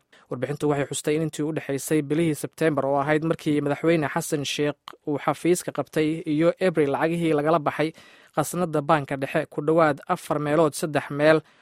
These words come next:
loola baxay arrimo shakhsiyadeed ama ay ku dhaceen jeebka shakhsiyaad gaara. Warbixintu waxay hoosta ka xariiqday in dowladda Xasan Sheekh Maxamuud aanay muhiim ahayn in lagu eedeeyo musuqmaasuqa socda,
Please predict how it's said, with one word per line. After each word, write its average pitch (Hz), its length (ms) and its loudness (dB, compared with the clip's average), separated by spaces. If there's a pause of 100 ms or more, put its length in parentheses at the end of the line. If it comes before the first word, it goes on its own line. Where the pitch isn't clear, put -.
(140)
loola 156 220 4
baxay 151 380 0
arrimo 147 480 -2
shakhsiyadeed 147 640 -2
ama 151 240 -2
ay 143 100 0
ku - 160 -4
dhaceen 143 400 -2
jeebka 151 340 -4
shakhsiyaad 143 480 -4
gaara. 143 280 2 (280)
Warbixintu 147 380 -6
waxay 147 200 -2
hoosta 156 280 -2
ka 160 100 -4
xariiqday 147 720 0
in 160 180 -2
dowladda 147 380 0
Xasan 151 340 -6
Sheekh - 220 -6
Maxamuud 151 420 -2
aanay 147 260 0
muhiim 170 280 2
ahayn 147 260 0
in 156 100 -2
lagu 156 220 0
eedeeyo 147 480 0
musuqmaasuqa 147 720 -4
socda, 139 280 0